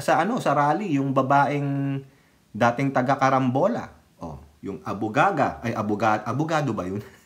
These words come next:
<laughs> Di ba? Ano kayo? Gamitin natin yung prin-, yung principle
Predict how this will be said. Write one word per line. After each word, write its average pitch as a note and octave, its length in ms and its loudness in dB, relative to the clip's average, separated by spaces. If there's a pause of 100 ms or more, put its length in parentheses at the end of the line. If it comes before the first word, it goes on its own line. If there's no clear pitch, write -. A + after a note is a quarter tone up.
(240)
<laughs> - 480 -10
Di D4+ 120 4
ba? C4 400 2 (640)
Ano C4 320 6
kayo? F#3+ 640 4 (640)
Gamitin C#4 480 2
natin C4+ 720 4 (880)
yung B3 480 2 (320)
prin-, A#3 240 6 (160)
yung A3 320 2
principle G3+ 720 2